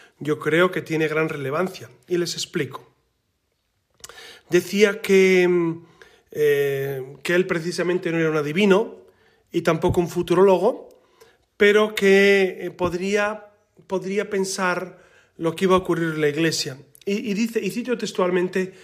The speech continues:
aquel texto del año mil novecientos sesenta y nueve. Dice: "El futuro de la Iglesia puede venir y vendrá también hoy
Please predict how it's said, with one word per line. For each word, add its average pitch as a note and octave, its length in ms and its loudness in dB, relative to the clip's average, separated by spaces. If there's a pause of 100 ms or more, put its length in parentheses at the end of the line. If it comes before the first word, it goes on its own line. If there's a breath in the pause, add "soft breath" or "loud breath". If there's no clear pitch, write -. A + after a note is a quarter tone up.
(460 loud breath)
aquel F3+ 600 0
texto F#3 440 0
del E3+ 160 0
año E3+ 240 2
mil F3 220 4
novecientos D#3+ 600 -2
sesenta D#3 420 -4
y C#3+ 80 0
nueve. C3 480 0 (880 loud breath)
Dice: E3+ 340 -2
"El D3 120 -6
futuro A3+ 340 0
de C4+ 100 2
la A3+ 100 6
Iglesia F#3 520 2 (720 loud breath)
puede A#3+ 260 6
venir F#3 540 4
y E3+ 80 -2
vendrá D3+ 420 0
también G#3+ 560 2 (200)
hoy F#3+ 480 0